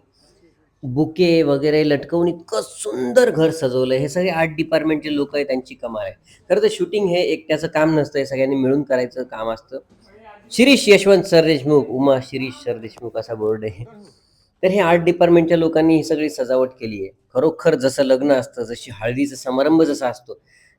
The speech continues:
तशा ठिकाणी जसं डेकोरेशन असतं, तसं सेम डेकोरेशन तसा पूर्ण बंगला यांनी सजवलेला आहे. शूटिंग हे खरं तर आमचे दिग्दर्शक अनिकेत कोळपे सर, बाकी दिग्दर्शकांची टीम, त्यानंतर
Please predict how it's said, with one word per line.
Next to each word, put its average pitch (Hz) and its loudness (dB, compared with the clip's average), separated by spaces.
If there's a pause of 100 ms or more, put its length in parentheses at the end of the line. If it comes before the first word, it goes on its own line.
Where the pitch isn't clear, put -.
तशा 180 -2
ठिकाणी 170 -2
जसं 156 -4
डेकोरेशन 147 -2
असतं, 135 -8
तसं 151 -8
सेम 190 -4
डेकोरेशन 151 -4
तसा 131 -14
पूर्ण 143 -6
बंगला 135 -4
यांनी 123 -4
सजवलेला 107 -6
आहे. 95 -14 (600)
शूटिंग 190 -4
हे 175 4
खरं 170 0
तर 190 2 (880)
आमचे 127 -4
दिग्दर्शक 131 0
अनिकेत 113 -4
कोळपे 113 -6
सर, 104 -12 (340)
बाकी 110 -6
दिग्दर्शकांची 127 -8
टीम, 127 -4 (640)
त्यानंतर 127 2